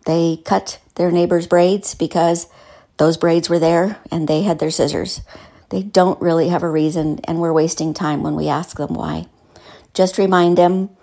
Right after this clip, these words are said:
quickly as you can, here's the expectation, fix it.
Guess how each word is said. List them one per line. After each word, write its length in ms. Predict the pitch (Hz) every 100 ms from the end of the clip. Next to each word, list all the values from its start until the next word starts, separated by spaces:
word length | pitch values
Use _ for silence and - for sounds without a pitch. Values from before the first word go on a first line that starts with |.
| _ _ _ _ -
quickly 520 | - 190 190 196 202 -
as 200 | 190 190
you 60 | 180
can, 420 | 190 175 180 190 _ _ _ _ _
here's 240 | 175 180
the 140 | 185 190
expectation, 880 | 190 202 202 151 175 - 180 180 - _
fix 320 | - 156 - -
it. 260 | - -